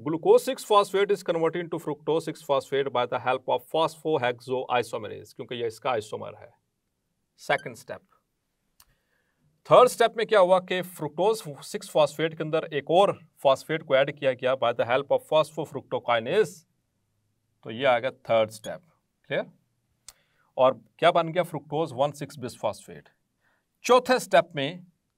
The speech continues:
क्या किया गया कि aldolase ने इसको तोड़ दिया दो तीन तीन कार्बन वाले मॉलिक्यूल्स में, dihydroxyacetone phosphate और glyceraldehyde three phosphate में तोड़ दिया। अब पांचवें स्टेप में क्या होगा कि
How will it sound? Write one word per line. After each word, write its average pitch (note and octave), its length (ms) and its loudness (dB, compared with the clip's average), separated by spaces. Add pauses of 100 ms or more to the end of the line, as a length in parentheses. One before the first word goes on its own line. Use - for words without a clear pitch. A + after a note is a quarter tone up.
(200)
क्या D#3 200 2
किया C#3+ 280 -2
गया A2 220 -4 (560)
कि - 180 -16
aldolase F3+ 580 2
ने C#3 240 -6
इसको C#3+ 380 -8
तोड़ F3 400 0
दिया C#3+ 260 -2
दो C#3 300 -2
तीन E3+ 240 -8
तीन F3+ 180 -8
कार्बन B2+ 300 0
वाले A#2+ 180 -2
मॉलिक्यूल्स A2+ 520 -4
में, E3 220 -8 (400)
dihydroxyacetone F#3+ 1200 2
phosphate F3+ 500 0
और D#3+ 420 4
glyceraldehyde C3+ 720 2
three A#2 160 -8
phosphate F#2 540 -10
में G#2 80 -20 (180)
तोड़ G3 180 4
दिया। G#3+ 240 -4 (720)
अब F3+ 240 10 (440)
पांचवें A3+ 420 4
स्टेप F#3+ 300 0
में F#3+ 100 -4
क्या F3 180 0
होगा B2+ 400 0
कि D#3+ 460 -8